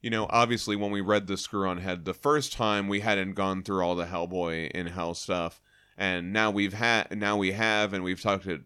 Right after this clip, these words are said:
talked about it at length, you know, but the shapes are something that are, you know, very important to the ending of Hellboy in Hell. I guess spoilers, right? I don't know. I guess if you're this far into the show,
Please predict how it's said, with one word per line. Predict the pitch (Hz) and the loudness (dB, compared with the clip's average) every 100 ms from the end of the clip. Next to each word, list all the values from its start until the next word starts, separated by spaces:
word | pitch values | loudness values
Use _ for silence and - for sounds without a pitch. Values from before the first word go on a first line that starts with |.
| _ - | _ 0
talked | 117 98 | 0 2
about | 92 87 | 0 2
it | |
at | 80 76 | 0 2
length, | 123 127 117 - _ _ _ _ _ | 2 2 0 -12 _ _ _ _ _
you | 123 110 | -4 -2
know, | 101 101 | 0 0
but | 104 98 - | 0 0 -2
the | 117 104 | 0 0
shapes | - 143 135 117 | 2 4 4 2
are | 117 110 | 2 2
something | - 104 98 | 0 -8 -6
that | 95 87 | -6 -4
are, | 87 85 80 - - | -4 -4 -8 -14 -8
you | 107 | -4
know, | 92 98 | -4 -4
very | 107 123 110 95 85 85 _ _ _ - | 0 2 2 0 -2 -4 _ _ _ -8
important | 104 98 - 110 104 92 98 90 - - | -6 -6 -2 0 0 -4 -8 -10 -12 -8
to | - 117 | 0 0
the | 104 98 87 82 _ _ | 2 0 0 -4 _ _
ending | 107 113 101 85 76 | -2 0 0 -2 -6
of | - 87 80 | -6 -4 -4
Hellboy | 87 85 82 82 76 | -4 -4 -4 -4 -6
in | |
Hell. | 78 67 50 - - _ _ - | -8 -10 -10 -14 -18 _ _ -2
I | 110 | 2
guess | 123 | 2
spoilers, | - - 123 127 110 92 87 85 | 0 2 6 8 6 2 0 2
right? | 95 95 101 | 4 6 4
I | 104 | 2
don't | 104 | 0
know. | 87 87 | 2 2
I | 95 | 2
guess | 107 113 | 0 0
if | |
you're | 101 98 | 2 2
this | 98 95 | 2 0
far | - 92 | 2 2
into | 92 95 92 | 2 -2 -2
the | 85 82 | -2 0
show, | - 113 92 73 76 92 | 0 2 2 0 -2 -8